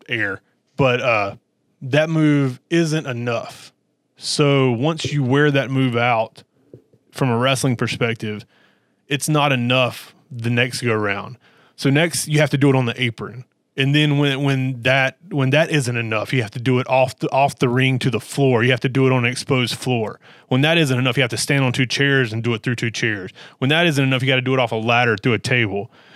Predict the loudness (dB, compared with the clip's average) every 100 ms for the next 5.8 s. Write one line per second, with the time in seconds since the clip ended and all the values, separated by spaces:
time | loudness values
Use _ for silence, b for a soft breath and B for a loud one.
0 | B 0 2 2 2 2 2 2 0 -2
1 | _ b b b b -2 2 4 4 2
2 | 2 2 2 0 -4 _ _ _ -2 0
3 | 0 -4 -20 -20 _ _ _ _ -8 0
4 | 2 2 2 0 0 -6 -8 -12 _ _
5 | _ _ -8 -6 -2 0 -2 -6